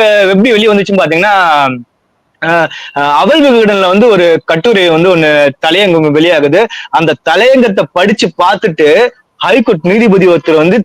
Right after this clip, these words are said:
தானாக முன் வந்து அந்த சிறுமியோட வழக்கை எடுத்து அந்த வழக்கை வந்து இப்ப கோர்ட்டோட கண்காணிப்பு தான் ந-, நடக்குது. அந்த சம்பவம் பத்தி நீங்க கேள்விப்பட்டீங்கன்னா தமிழ்நாட்டுல,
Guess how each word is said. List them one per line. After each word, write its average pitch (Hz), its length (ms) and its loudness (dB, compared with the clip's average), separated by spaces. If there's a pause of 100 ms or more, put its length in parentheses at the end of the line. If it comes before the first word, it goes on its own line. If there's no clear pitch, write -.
(100)
தானாக 240 580 0
முன் 214 220 2
வந்து 196 320 2 (180)
அந்த 165 240 0
சிறுமியோட 240 600 2 (140)
வழக்கை 196 560 0
எடுத்து 220 580 0 (220)
அந்த 151 280 -2 (440)
வழக்கை 202 480 0
வந்து 185 280 2 (460)
இப்ப 139 280 -2
கோர்ட்டோட 202 340 0 (380)
கண்காணிப்பு 165 400 -2
தான் 165 160 0
ந-, 143 720 2
நடக்குது. 143 480 -2 (420)
அந்த 151 280 0
சம்பவம் 254 680 0
பத்தி 208 260 0
நீங்க 214 160 2
கேள்விப்பட்டீங்கன்னா 170 760 0 (460)
தமிழ்நாட்டுல, 220 840 0